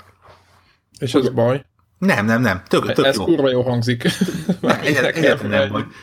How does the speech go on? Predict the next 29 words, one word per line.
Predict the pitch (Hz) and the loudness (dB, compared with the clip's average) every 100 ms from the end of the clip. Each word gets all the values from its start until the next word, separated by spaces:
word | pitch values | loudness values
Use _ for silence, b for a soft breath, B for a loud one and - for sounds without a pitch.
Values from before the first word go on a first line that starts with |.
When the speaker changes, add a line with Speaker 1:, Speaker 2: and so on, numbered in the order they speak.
| - | -6
Speaker 2:
Csak | 131 | 0
a-, | 165 - | 0 0
azt | 143 143 | -2 -2
mondom, | 131 123 117 | 0 0 -2
hogy, | 123 120 | -4 -6
hogy | - 117 110 B B - | -2 -4 -4 B B -2
mennyire | 131 131 107 | 0 2 2
jó, | 107 - - - - _ _ - | 0 -2 -12 -20 -20 _ _ -18
tehát | - 101 - - 113 - _ | -14 -14 -14 -14 -14 -14 _
tényleg | 160 120 | 0 0
csak | - 110 | 0 0
az | 113 - | 0 0
kell, | 107 113 | 0 0
hogy | 107 101 | 0 0
a, | 101 104 - _ _ _ _ _ - - | 0 -2 -10 _ _ _ _ _ -14 -6
az | 104 | -2
alapreceptet | 123 113 90 98 - 87 90 98 | 2 2 2 0 -2 -4 -2 0
eltalálják, | 95 92 90 90 | 0 0 0 0
és | 92 110 | -2 0
onnantól | 104 98 | 0 -2
kezdve | 92 95 92 92 B B _ | -2 -2 0 -2 B B _
akárhogy | 120 98 87 92 | -2 -2 -2 -2
lehet | 92 90 | 0 -2
variálni. | 90 87 87 82 - - - - _ _ - _ _ _ _ _ | 0 0 2 0 -2 -6 -8 -12 _ _ -20 _ _ _ _ _
Legalábbis | 98 95 87 | -8 -6 -6
a | 95 | -4
bizonyos | 98 85 85 - | -4 -4 -6 -10
pontig. | 95 90 - 95 B B B B B - | -10 -12 -12 -18 B B B B B -4
Ö, | 101 95 | 0 2